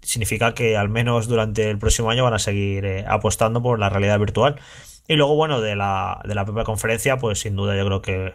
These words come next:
que el gran anuncio fue con el que abrió, que fue el nuevo juego de, de Sucker Punch,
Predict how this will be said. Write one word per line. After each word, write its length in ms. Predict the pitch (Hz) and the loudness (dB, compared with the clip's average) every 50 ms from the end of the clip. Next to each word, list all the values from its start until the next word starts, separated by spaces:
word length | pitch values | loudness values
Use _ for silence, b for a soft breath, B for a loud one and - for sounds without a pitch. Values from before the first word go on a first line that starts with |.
| - - | -10 -8
que 80 | - | -4
el 80 | 101 92 | -2 0
gran 200 | 104 107 110 101 | 2 4 4 4
anuncio 420 | 107 104 104 110 - - 120 117 | 2 0 0 -2 -2 -2 -2 -2
fue 220 | - - 113 107 104 | -2 -2 -4 -2 -2
con 120 | 110 107 | 0 0
el 140 | 101 101 98 | 0 -2 -2
que 240 | - 104 104 98 95 | 0 0 0 2 2
abrió, 420 | 95 98 101 107 110 - - - B B B B B B B B B B | 2 2 2 2 2 2 0 -6 B B B B B B B B B B
que 400 | - 110 104 104 101 98 98 - | 0 2 2 4 2 2 0 -2
fue 140 | - 101 98 | -2 -2 -2
el 80 | 98 | -2
nuevo 160 | 101 101 101 98 | 0 0 0 0
juego 280 | - - 107 107 107 | 0 2 2 2 2
de, 540 | 107 104 101 98 95 95 95 95 92 92 90 92 | 2 2 0 0 0 -2 -2 -4 -4 -6 -4 -4
de 80 | 95 | -2
Sucker 320 | - - 113 107 107 95 - | -2 0 0 0 0 0 2
Punch, 340 | 107 107 127 135 - - | 2 2 0 0 -4 -10